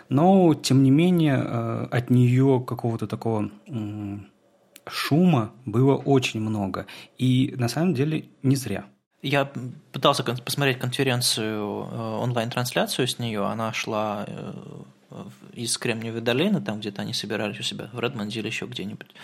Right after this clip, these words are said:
Speaker 2: А, но вот, э, браузер требовал флеша, а у меня флеша нет, поэтому прямую трансляцию не видел. Но уже вышли все шестнадцать видео, нарезанных отдельно. А, и, и в, там,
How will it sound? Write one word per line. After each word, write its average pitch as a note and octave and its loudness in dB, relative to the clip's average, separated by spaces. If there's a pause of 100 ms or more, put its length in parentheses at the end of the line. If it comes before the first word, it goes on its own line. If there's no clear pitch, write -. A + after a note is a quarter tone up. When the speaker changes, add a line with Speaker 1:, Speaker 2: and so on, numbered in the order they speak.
(440)
Speaker 2:
А, A2 0
но B2 -2
вот, A#2+ -8
э, A2 -6
браузер A#2 0
требовал A#2 -2
флеша, B2 -4
а - -2
у - -4
меня A2 -6
флеша G#2+ -6
нет, A#2 -6
поэтому G#2 -6
прямую A2+ -6
трансляцию G#2 -6
не A2+ -6
видел. G2+ -8
Но A2 -4 (320)
уже C3 2
вышли D3 0
все - -2
шестнадцать - -4
видео, D#3 0
нарезанных A2 -4
отдельно. G#2+ -6 (480)
А, G#2+ -4
и, B2 -4
и G#2 -12
в, A2+ -16 (260)
там, C3 0